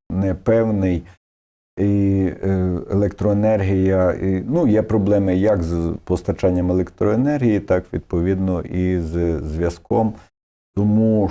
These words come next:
щойно він налагодиться, ми спробуємо відновити розмову з пані Тетяною, адже тема Голодомору сьогодні надзвичайно важлива. Ми,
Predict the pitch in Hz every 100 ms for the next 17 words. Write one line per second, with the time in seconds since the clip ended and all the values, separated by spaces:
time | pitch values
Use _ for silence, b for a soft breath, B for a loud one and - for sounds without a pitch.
0 | - 117 113 107 101 98 92 90 98 101
1 | 98 98 101 120 107 - 95 90 90 95
2 | 95 95 87 - 85 - 101 90 95 92
3 | 92 87 85 85 85 87 95 92 80 -
4 | 80 71 82 87 80 82 92 87 82 80
5 | - - 85 80 78 90 - 113 110 95
6 | 90 104 92 82 90 85 - _ _ _
7 | _ _ 113 107 101 92 101 101 98 117
8 | 123 107 92 - - _ _ 98 98 95
9 | 95 85 90 92 98 90 87 82 82 113
10 | 120 104 90 82 101 107 98